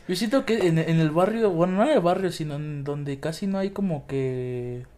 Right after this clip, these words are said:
Varo, güey, o... Sí, o sea, varo,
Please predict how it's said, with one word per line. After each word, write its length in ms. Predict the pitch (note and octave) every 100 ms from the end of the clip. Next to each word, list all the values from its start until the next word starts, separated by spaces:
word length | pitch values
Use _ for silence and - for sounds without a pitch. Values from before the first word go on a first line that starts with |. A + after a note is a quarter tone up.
| - - - - - - - - - - - -
Varo, 400 | C3+ C#3 E3+ F3+
güey, 200 | F#3+ C4+
o... 680 | A3 D3 C3+ C3 B2+ C3 B2+ C3
Sí, 280 | - E3+
o 60 | E3
sea, 140 | D#3
varo, 380 | C#3 D3 F3+ C#4+